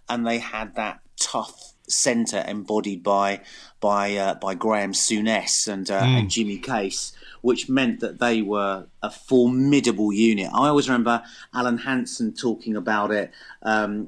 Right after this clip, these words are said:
Speaker 1: he was, he was talking about a, a, t-, a modern team that lost three on the trot. And as he said, we never lost one on the trot. They were, um, you know, almost,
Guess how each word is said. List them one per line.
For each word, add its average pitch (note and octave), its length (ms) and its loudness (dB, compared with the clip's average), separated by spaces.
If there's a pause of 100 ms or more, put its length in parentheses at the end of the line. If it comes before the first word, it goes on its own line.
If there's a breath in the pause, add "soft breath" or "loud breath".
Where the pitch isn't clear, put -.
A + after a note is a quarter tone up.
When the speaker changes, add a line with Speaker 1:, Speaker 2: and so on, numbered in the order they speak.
Speaker 1:
he G#2+ 140 -8
was, F#2+ 320 -12
he G#2 100 -14
was G2 140 -10
talking - 300 -6
about G2+ 180 -8
a, G2+ 220 -4
a, - 40 -10
t-, - 220 -8
a G#2+ 80 -6
modern G#2+ 480 0
team G#2 260 -2
that F#2+ 140 -6
lost G2+ 280 0
three G#2 120 2
on F#2+ 60 0
the G2 80 -2
trot. G#2+ 280 2
And C3+ 100 0
as C3 120 2
he - 60 -2
said, F#2+ 240 0
we B2 160 4
never A2+ 220 2
lost G#2+ 220 -4
one G#2 260 0
on F#2+ 120 -6
the F2 80 -10
trot. - 380 -8
They B2+ 180 4
were, G#2 320 0 (420 loud breath)
um, G#2+ 360 -4 (120)
you B2 140 0
know, G#2 240 0 (140)
almost, C3+ 720 2